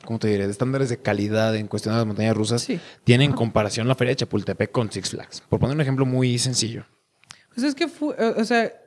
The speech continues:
Speaker 2: a lo largo de la historia, s-, la verdad, la feria de Chapultepec fue decayendo en, en la calidad de, de sus atracciones.
Speaker 1: Exactamente.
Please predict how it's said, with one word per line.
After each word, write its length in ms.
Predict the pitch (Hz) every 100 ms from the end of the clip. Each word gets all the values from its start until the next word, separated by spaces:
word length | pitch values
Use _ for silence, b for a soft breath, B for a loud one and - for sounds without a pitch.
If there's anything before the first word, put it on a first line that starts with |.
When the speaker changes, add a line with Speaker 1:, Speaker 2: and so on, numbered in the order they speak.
| _
Speaker 2:
a 80 | 214
lo 140 | 247 247
largo 280 | 277 311
de 80 | 302
la 80 | 254
historia, 420 | 208 - 233 247
s-, 220 | 233 - 196
la 180 | 202 190
verdad, 220 | 185 196
la 100 | 202
feria 200 | 196 190
de 20 | 190
Chapultepec 560 | 170 156 156 175 -
fue 200 | - 170
decayendo 500 | 160 160 127 156 160
en, 240 | 156 147 143
en 140 | 156
la 100 | 156
calidad 400 | 151 151 147 156
de, 140 | 160
de 200 | 151 156 156
sus 200 | 151 156
atracciones. 560 | 147 143 - 185 196
Speaker 1:
Exactamente. 640 | 262 107 - 98 113 143